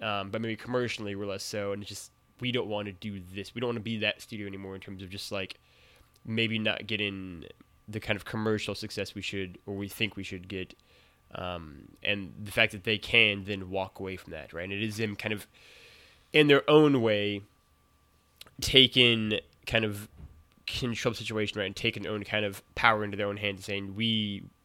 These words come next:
we are being strong and we are being kind of heroic in our ways by just saying, enough. Like, we are walking away, and that is kind of, I loved how it's kind of phrased and parsed in the story. Like, 'cause ultimately, too, like,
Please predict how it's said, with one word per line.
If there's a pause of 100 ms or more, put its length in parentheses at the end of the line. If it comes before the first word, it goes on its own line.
(760)
we
are
being
strong
and
we
are
being
kind
of
heroic
in
our
ways
by
just
saying, (520)
enough.
Like,
we
are
walking
away,
and
that
is
kind
of, (640)
I
loved
how
it's
kind
of (1200)
phrased
and
parsed
in
the
story.
Like,
'cause
ultimately,
too,
like,